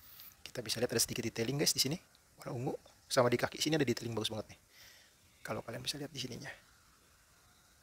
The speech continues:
Ya kan, bagus kan? Terus di sini ada warna juga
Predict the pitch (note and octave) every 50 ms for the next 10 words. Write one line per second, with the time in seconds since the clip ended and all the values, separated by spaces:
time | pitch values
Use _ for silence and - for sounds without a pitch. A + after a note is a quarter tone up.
0 | _ _ - - - - - A#2 G2+ A#2 C3 A#2 G#2+ - - A2+ - - - -
1 | _ - _ _ _ _ - - - - - - - - - - - - C3+ B2
2 | B2 - - B2 A2+ A2 G#2+ G#2 G2+ G#2 G2+ G#2 G2 - B2 C#3